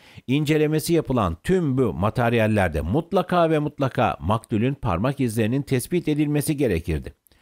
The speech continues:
Tüm bu materyallerde maktulün parmak izinin çıkmamış olması, maktulün bu materyallere hiç dokunmadığını, onlara elini dahi sürmediğini, dolayısıyla intihar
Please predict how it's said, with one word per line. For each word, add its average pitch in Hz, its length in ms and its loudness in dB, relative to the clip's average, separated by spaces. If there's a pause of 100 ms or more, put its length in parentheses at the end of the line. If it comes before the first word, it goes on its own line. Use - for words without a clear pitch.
(320)
Tüm 151 260 2
bu 143 100 2
materyallerde 90 960 0 (240)
maktulün 143 560 0
parmak 123 520 0
izinin 117 400 0
çıkmamış 110 580 -2
olması, 76 500 -2 (260)
maktulün 123 640 -2
bu 117 180 -2
materyallere 107 920 0
hiç - 360 -8
dokunmadığını, 101 840 -2 (320)
onlara 110 500 0
elini 127 380 0
dahi 123 240 2
sürmediğini, 71 640 -2 (300)
dolayısıyla 82 760 0
intihar 123 440 0